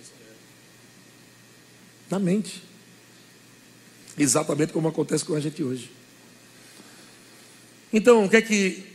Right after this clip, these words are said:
o diabo fez? O diabo disse: "Jesus, por que você não se prostra diante de mim? Me adora só um pouquinho." Porque não é glória que no final de tudo você quer? No final de tudo não é glória?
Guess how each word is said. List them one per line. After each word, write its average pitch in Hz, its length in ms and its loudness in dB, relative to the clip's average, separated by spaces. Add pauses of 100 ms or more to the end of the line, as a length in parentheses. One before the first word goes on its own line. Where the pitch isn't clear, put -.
(180)
o - 20 -16
diabo 170 260 4
fez? 127 420 0
O - 20 -6
diabo 160 240 2
disse: 143 340 0
"Jesus, 226 360 2
por 247 160 0
que 233 60 -2
você 233 200 2
não 220 100 2
se 214 120 0
prostra 196 560 0 (360)
diante 175 260 2
de 151 60 0
mim? 185 80 4
Me 220 100 4
adora 254 360 6
só 254 160 2
um 254 80 0
pouquinho." 226 500 4 (520)
Porque 285 240 0
não 294 100 2
é 226 120 4
glória 175 560 2
que - 120 -8
no 165 120 0
final 156 240 -2
de 147 100 0
tudo 151 220 -2
você 131 240 -2
quer? 156 360 -2 (220)
No 165 60 -4
final 175 240 0
de 151 80 -4
tudo 170 200 -2
não 147 80 0
é 127 60 0
glória? 139 380 -2